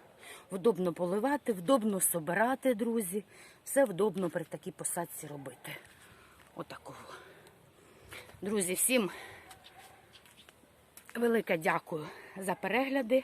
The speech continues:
за теплі слова в коментарях. Я дуже ціню ваші, е, ваші совєти,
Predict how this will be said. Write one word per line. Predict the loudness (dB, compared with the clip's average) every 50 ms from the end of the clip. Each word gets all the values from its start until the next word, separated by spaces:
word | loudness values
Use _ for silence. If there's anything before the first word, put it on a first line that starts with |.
| 2 -6 -20 -20 -20 -20 -20 -20 -20 -18 -14 -4
за | -4 -4 -2
теплі | 0 -2 -4 -2 -6 -6
слова | -6 -4 -4 -2 0 0 0
в | 0
коментарях. | 0 -2 -2 0 0 0 0 -2 -2 -2 0 -2 -2 -4 -6 -10 -12 -12 -12 -12 -12 -12 -16 -8 -2
Я | -2 -2
дуже | 0 0 -2 -2 -2 -4 -6
ціню | -6 -6 -4 -2 -2 0 -2 0
ваші, | 0 -2 -2 -2 -4 -4 -4 -2 -2 -2 -2 -2 -4 -4 -8 -12 -14 -14 -14 -10 -4
е, | -2 0 0 0 -2 -2
ваші | -2 -2 -2 0 -2 -4
совєти, | -4 -4 -4 -4 -2 -2 -2 0 2 2 2 2